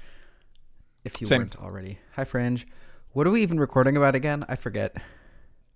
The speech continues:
Speaker 2: Uh, this is, uh, decluttering your digital life.
Speaker 1: Ah, right.
Speaker 2: This is the extra dimension number forty-one.
Speaker 1: Do you have a show notes link for me? I could also
Speaker 2: Yeah, I can, I can get that to you.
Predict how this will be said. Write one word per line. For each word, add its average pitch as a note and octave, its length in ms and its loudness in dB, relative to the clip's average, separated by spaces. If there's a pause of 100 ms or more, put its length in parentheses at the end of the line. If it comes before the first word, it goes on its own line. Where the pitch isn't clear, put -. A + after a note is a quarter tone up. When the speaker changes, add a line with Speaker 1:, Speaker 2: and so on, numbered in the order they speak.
(100)
Speaker 2:
Uh, C3 380 8
this C#3 300 0
is, F3+ 240 0
uh, D3 300 10
decluttering C#3 640 4
your A#2+ 100 4
digital B2+ 380 2
life. G#2 180 2
Speaker 1:
Ah, D3+ 200 8
right. A2+ 320 4
Speaker 2:
This C3 160 -10
is A#2 480 -6
the B2+ 180 0
extra C3 240 0
dimension A#2+ 400 0
number A2 180 -6
forty-one. G2+ 1000 -6 (320)
Speaker 1:
Do B2+ 80 -4
you A#2+ 60 0
have A#2 80 -2
a C3 60 2
show B2 180 0
notes A2 240 0
link C3+ 140 4
for - 120 -2
me? C#3 220 2 (180)
I G#2+ 80 -2
could A#2 160 -4
also A2 440 -2
Speaker 2:
Yeah, B2 340 4
I A#2 80 4
can, B2 260 -6
I C3 160 0
can B2+ 260 -4
get E2+ 240 -6
that D2 260 -4
to G#2 120 -10
you. A1 220 -12